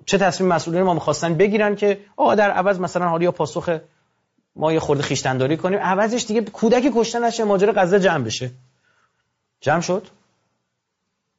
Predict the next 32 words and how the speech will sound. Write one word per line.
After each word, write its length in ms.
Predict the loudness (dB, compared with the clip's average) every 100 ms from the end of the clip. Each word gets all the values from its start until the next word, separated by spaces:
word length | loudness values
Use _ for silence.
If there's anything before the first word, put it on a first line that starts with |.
| _ _ _ _ _ _ _ _ _ _ _ -2
غزه 260 | 0 2 0
رو 60 |
که 140 | 0 -4
شما 180 | -2
هم، 480 | -4 -4 -2 -2 0
هم، 120 | 0
هم، 320 | 0 -2 -2 -2
همزمان 340 | 0 2 0
هم 160 | 2 2
داره 120 | 4
غزه 240 | 2 2
رو 80 | 2
می‌زنه 220 | 2 2
هم 120 | 2
لبنان 280 | 0 -2 -4
رو. 80 | -6 -14 _ _ _ _ _ _ _ _ _
بعد 220 | -2 0
در 140 | 2 2
این 180 | 2 0
اثنا 500 | -4 -4 -2 -2 -2 -6 -10
رهبر 320 | -6 -4 -2 -2
انقلاب 360 | -2 0 0
یک 140 | 0 -4
پیام 440 | -8 -4 0 2 0
عجیبی 420 | -2 -2 0 0
دادن، 300 | 0 -2 -4
اون 200 | -6 -10 _ _ _ _ _ _ _ _ _ _ _ _ -20 -20 -20 -20
سخنرانی 560 | -14 -8 -4 -2 -4 -4
که 80 |
حتماً 300 | -4 -4 -2
دیدید 340 | 0 0 -2 -4
که 220 | -6 -8